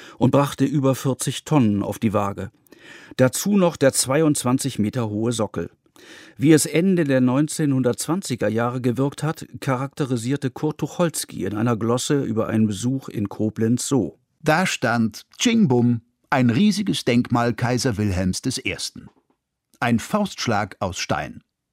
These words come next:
Speaker 2: Zunächst blieb einem der Atem weg.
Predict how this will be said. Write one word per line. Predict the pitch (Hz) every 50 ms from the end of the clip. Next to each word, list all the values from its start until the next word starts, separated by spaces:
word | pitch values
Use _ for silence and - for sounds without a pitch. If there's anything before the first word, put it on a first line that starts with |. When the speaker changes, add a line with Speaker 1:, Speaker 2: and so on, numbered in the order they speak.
| _ _ _ _ - -
Speaker 2:
Zunächst | - 147 131 117 110 120 120 - - - _ -
blieb | 123 120 117 104 - -
einem | - 104 101 101 95
der | 98 135 - - -
Atem | - - - - 82 -
weg. | - - - -